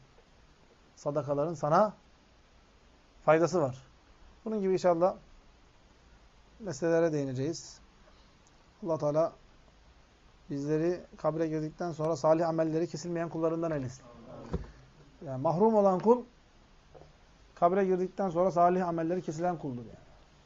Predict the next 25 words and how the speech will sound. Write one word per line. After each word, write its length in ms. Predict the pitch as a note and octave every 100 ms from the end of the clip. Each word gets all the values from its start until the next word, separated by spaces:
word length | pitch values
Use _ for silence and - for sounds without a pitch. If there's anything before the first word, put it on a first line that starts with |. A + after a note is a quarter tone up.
| - - - - - - _ - _ _ - _
Geçen 180 | - D3+
hani 200 | D#3 D#3
buraya 180 | D#3 D#3
bir 60 |
hoca 160 | D3 D#3
gelmişti 420 | D3+ D#3+ D3+ -
ya. 180 | C#3 - - - _ - _ - - -
Ne 160 | D#3+
diyor? 220 | C#3 D#3+ - - - - - - - - -
"Ne 60 | D#3
kadar 200 | F3 E3
çok 160 | D#3+
zürriyetin 480 | C#3+ D3+ D3+ D#3+ D#3
olur, 180 | D3+ C#3+
ne 80 | D3+
kadar 200 | D#3 C#3+
çok 140 | C#3
çocuğun 280 | D#3 D3 D#3
olursa," 300 | E3+ D3+ C#3+
diyor, 120 | E3
"salih 320 | D#3 D#3 E3
amellerin 340 | D#3+ D#3 D3 C#3+
kabirde 360 | D3 D3 D3
ne 40 | E3
olmaz? 360 | D#3 F3+ F#3+